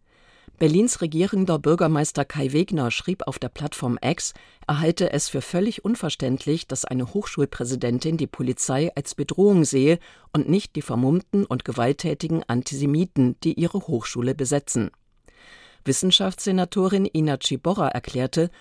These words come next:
jüngste Vorfälle hätten gezeigt, dass die Präsenz der Polizei gut und notwendig sei. Sie sei keine Bedrohung, sondern leiste wichtige Arbeit und schütze die Hochschulen. Soweit die Meldungen.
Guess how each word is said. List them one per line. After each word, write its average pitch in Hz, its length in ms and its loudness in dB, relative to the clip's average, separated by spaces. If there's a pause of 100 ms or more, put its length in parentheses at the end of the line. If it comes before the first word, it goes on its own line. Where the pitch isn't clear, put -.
(160)
jüngste 185 360 2
Vorfälle 165 500 -2
hätten 131 300 -2
gezeigt, 131 560 -2
dass 135 120 -6
die - 120 -6
Präsenz 135 480 0
der 135 80 -2
Polizei 135 720 0
gut 127 320 -2
und 135 160 -2
notwendig 147 500 2
sei. 110 360 -2 (380)
Sie - 140 -6
sei 120 220 0
keine 123 260 -4
Bedrohung, 151 600 2
sondern 165 340 0
leiste 131 400 -2
wichtige 180 420 -4
Arbeit 123 460 -2
und - 160 -4
schütze - 380 -4
die 107 120 -10
Hochschulen. 107 680 -6 (640)
Soweit 127 420 -4
die 120 60 -2
Meldungen. 117 500 -4